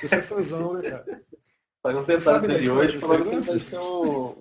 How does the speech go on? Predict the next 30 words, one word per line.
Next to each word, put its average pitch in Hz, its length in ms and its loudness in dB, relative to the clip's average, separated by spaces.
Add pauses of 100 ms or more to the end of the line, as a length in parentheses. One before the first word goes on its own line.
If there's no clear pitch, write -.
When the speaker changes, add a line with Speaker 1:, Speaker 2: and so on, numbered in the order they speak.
Speaker 2:
um 120 280 -6
jogo 123 920 -2 (720)
de 120 140 -6
mapa 123 300 2
aberto, 107 400 -2
né? 113 180 -14
Você 101 140 -14
tá 101 160 -16
sabendo. - 360 -12 (160)
Speaker 1:
Como - 140 -6
é 403 60 -4
que - 60 -14
foi 226 100 2
a - 20 0
história 170 300 -2
lá 151 120 0
do 131 120 -8
test 131 200 -8
drive 127 260 -4
mesmo? 202 180 -2
Que 196 80 -6
eu - 40 -4
peguei 170 200 -4
seu 170 140 -6
console 160 360 -6
e 175 40 -6
joguei 156 260 -4
nele, 151 260 -2
não 123 60 -6
foi? 202 280 -6